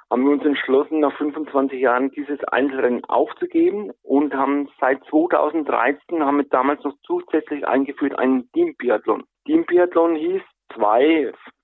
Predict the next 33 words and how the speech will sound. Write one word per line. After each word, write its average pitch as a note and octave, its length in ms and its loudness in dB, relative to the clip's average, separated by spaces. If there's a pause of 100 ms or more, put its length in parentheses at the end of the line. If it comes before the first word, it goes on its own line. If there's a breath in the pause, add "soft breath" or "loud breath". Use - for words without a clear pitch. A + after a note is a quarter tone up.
Teilnehmer D#3 760 2
waren B2+ 240 2
eine A#2 260 2
Mannschaft, D#3 520 0
die C#3 140 -4
sind D3 180 -4
zusammen B2+ 440 -2
gefahren, A#2+ 520 0 (520 loud breath)
mussten E3 420 -4
zusammen C#3 420 0
am A#2+ 200 0
Schießstand F3 520 -6
kommen F#3 460 -2 (140)
und C#3 440 2 (260)
der A#2+ 140 2
eine C3+ 220 4
hat C3+ 120 0
draußen B2+ 480 2
gewartet, B2 440 2
bis - 160 -8
der A#2 140 2
andere A#2+ 260 2
geschossen D#3+ 400 0
hat, F#3+ 220 0
dann B2+ 180 -2
sind C#3 220 -6
sie C#3 60 -16
wieder C3+ 180 4
auf - 80 -4
die - 100 -10
Strecke D#3 460 -2
und C3 180 -6
beim A#2 220 0